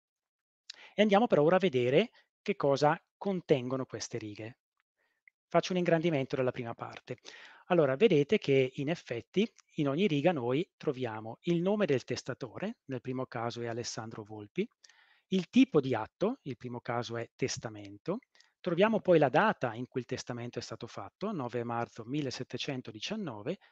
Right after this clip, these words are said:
e troviamo anche il nome del notaio, notaio Francesco Gaioncelli. La cosa che, però, che vediamo e che non ci deve sorprendere è che l'ordine alfabetico è per nome, non per cognome. Fino all'Ottocento, infatti, era abbastanza tipico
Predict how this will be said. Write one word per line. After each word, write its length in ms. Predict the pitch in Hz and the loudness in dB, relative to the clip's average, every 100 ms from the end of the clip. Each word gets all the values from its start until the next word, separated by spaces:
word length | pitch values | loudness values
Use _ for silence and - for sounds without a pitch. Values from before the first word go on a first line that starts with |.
| _ - | _ -6
e 100 | 185 | 2
troviamo 400 | 254 208 151 131 | 2 4 2 0
anche 180 | 127 | 0
il 80 | 196 | -2
nome 240 | 156 123 120 | 0 -2 -4
del 180 | 117 | -6
notaio, 760 | 120 120 - 107 98 104 120 _ | -6 -8 -8 -8 -8 -12 -16 _
notaio 600 | 156 - 123 117 139 196 | -10 -4 -4 -2 -2 -4
Francesco 800 | - 131 139 - 107 - - - _ | -6 -10 -8 -8 -10 -12 -12 -18 _
Gaioncelli. 760 | - 107 110 107 - 101 101 113 _ _ _ - - - - - - | -6 -6 -8 -10 -10 -10 -12 -14 _ _ _ -20 -20 -20 -20 -20 -2
La 120 | 151 | -2
cosa 260 | 220 240 160 | 2 0 0
che, 120 | - _ | -4 _
però, 400 | - 123 120 120 | 0 2 0 -2
che 220 | - 131 120 | -2 0 2
vediamo 500 | 147 143 123 120 120 | 2 2 0 -2 -6
e 20 | |
che 120 | 131 | -6
non 120 | 131 | -6
ci 140 | - 135 | -6 -4
deve 180 | 185 | -2
sorprendere 800 | 131 127 - 123 110 107 127 202 _ | -2 -8 -8 -8 -8 -4 -2 -4 _
è 120 | 175 | 2
che 120 | - | 4
l'ordine 320 | 185 214 143 135 | 0 0 0 -4
alfabetico 600 | 131 214 147 127 160 147 | -2 -2 -2 -2 0 0
è 80 | |
per 360 | - 139 127 127 | 0 0 0 -2
nome, 480 | 123 110 107 110 - _ | -6 -8 -10 -12 -14 _
non 260 | 135 139 131 | -4 -4 -4
per 180 | 113 - | -8 -8
cognome. 460 | 120 107 107 110 | -12 -10 -10 -12
Fino 200 | - 185 | -4 2
all'Ottocento, 720 | 160 156 - 190 151 135 139 | 2 2 0 -4 -2 -2 -4
infatti, 580 | 175 - 127 117 - 139 | -6 -4 -4 -4 -4 -2
era 220 | 120 123 | -2 -4
abbastanza 480 | 117 113 - 151 139 | -6 -8 -6 -4 -6
tipico 640 | - 131 - 120 156 214 | -6 -8 -8 -6 -4 -4